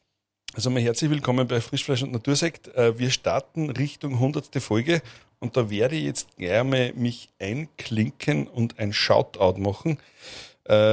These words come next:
wir haben ja letzte Woche schon angekündigt, dass wir die Anmeldeseite für unsere Jubiläumsfolge, die wir ja, ähm, wie, wie, wie, wie nennen wir's?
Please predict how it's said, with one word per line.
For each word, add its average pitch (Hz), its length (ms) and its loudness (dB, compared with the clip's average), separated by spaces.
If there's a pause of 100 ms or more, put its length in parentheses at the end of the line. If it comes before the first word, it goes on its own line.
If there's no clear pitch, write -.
(100)
wir 120 60 2
haben 123 80 4
ja 120 60 4
letzte 131 280 0
Woche 139 200 2
schon 131 120 4
angekündigt, 131 560 2
dass 117 300 4
wir 120 280 4
die 117 340 -2
Anmeldeseite 120 1040 2
für 135 280 0
unsere 117 640 2
Jubiläumsfolge, 110 1300 0
die 120 140 0
wir 104 160 4
ja, 101 280 4 (560)
ähm, 90 580 -2
wie, 139 180 0 (120)
wie, 170 180 0 (140)
wie, 165 200 -4
wie 180 80 -2
nennen 147 200 2
wir's? 92 220 2